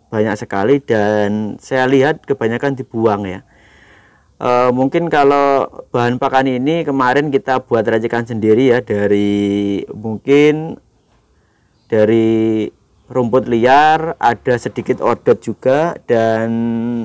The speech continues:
eh, tebon jagung ya. Tebon jagung,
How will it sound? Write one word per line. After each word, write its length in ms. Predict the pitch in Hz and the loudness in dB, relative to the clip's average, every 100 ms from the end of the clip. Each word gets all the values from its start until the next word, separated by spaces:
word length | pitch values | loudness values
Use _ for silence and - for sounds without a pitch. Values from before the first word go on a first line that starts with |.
| - _ _ _ _ - | -10 _ _ _ _ -6
eh, 120 | 123 | -6
tebon 240 | - 143 127 | -2 0 0
jagung 480 | 127 107 - 139 | 0 -2 4 4
ya. 160 | 107 104 - _ _ _ _ | 2 -6 -12 _ _ _ _
Tebon 320 | - 123 113 | -10 -4 -2
jagung, 880 | 117 107 147 156 170 185 196 196 | -2 0 4 6 6 2 -6 -12